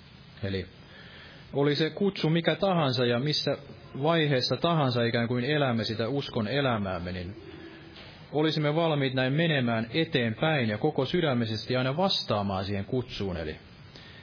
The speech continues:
ei aina lähtökohtaisesti sanoa niin, että eihän minusta ole siihen ja en kai minä nyt tuota tai voinko minä nyt tuohon lähteä.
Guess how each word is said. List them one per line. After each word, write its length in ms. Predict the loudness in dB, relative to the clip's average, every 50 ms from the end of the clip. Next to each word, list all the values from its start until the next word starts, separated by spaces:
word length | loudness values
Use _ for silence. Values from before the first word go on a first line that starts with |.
| -18 -8
ei 220 | -2 0 2 4 4
aina 220 | 4 4 4 4
lähtökohtaisesti 760 | 4 2 2 2 0 0 2 2 2 2 0 -2 -2 0 0
sanoa 260 | 2 2 2 2 2 2
niin, 280 | 2 2 2 2 0
että 180 | 0 -2 -2 -2
eihän 300 | 0 0 0 0 0 0
minusta 420 | 0 0 0 0 0 -2 -2 0
ole 300 | 2 2 2 2 2 2
siihen 500 | 0 0 0 0 0 0 0 -2 -2 -4
ja 180 | -4 -4 -6 -8 -10 -14 -18 -20 -20 -20 -20 -20 -20 -20 -20 -20 -10 -4 -2
en 160 | 0 0 2
kai 180 | 2 2 2
minä 240 | 2 2 2 2 2
nyt 200 | 0 0 -2 -2
tuota 440 | 0 2 2 2 2 2 0 -2 -4
tai 280 | -2 -2 -4 -4 -4 -6 -8 -12 -16 -18 -20 -20 -20 -20 -20 -20 -20 -20 -20 -20 -20 -20 -20 -20 -20 -20 -20 -20 -20 -20 -16 -8 -2 0
voinko 280 | 2 2 4 4 4
minä 240 | 4 4 4 4 2
nyt 200 | 2 0 -2 -2
tuohon 440 | 0 2 2 2 2 2 2 2 0
lähteä. 480 | 0 0 -2 -4 -6 -4 -4 -4 -4